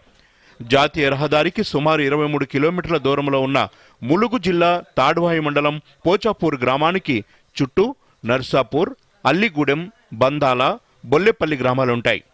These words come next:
ఇక్కడున్న వారికి వైద్యం చేయాలంటే గోవిందరావుపేట మండలం పస్రా నుంచి వెళ్లాల్సి ఉంటుంది. ఈ ప్రాంత ప్రజలు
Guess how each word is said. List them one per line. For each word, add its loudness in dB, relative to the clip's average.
ఇక్కడున్న 2
వారికి 2
వైద్యం 0
చేయాలంటే 0
గోవిందరావుపేట 2
మండలం -2
పస్రా 2
నుంచి -2
వెళ్లాల్సి 0
ఉంటుంది. -4
ఈ 4
ప్రాంత -2
ప్రజలు -2